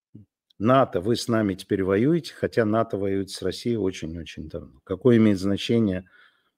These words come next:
э, Хаймарс летит на триста километров или на шестьсот? Ну, вы это понимаете. Просто ему нужно сказать, что мы чего-то такое сделаем,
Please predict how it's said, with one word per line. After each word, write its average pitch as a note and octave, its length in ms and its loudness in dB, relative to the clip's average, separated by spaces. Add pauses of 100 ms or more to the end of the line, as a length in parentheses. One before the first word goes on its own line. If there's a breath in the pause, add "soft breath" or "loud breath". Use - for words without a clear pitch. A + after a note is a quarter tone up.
(220)
э, G2 320 -8
Хаймарс G#2 640 6
летит G2 440 -2
на F#2+ 260 0
триста B2 400 -2
километров F2+ 640 -4
или F2 160 -6
на F2 160 -6
шестьсот? - 480 -10
Ну, E3 140 8
вы D3 100 12
это A2 180 6
понимаете. F2+ 580 -6
Просто G#2+ 320 0
ему G2 160 -2
нужно F#2+ 400 -6 (320)
сказать, B2 600 8
что G2+ 420 2
мы G2+ 220 0
чего-то F#2 440 -4
такое F2 380 -4
сделаем, A2+ 720 6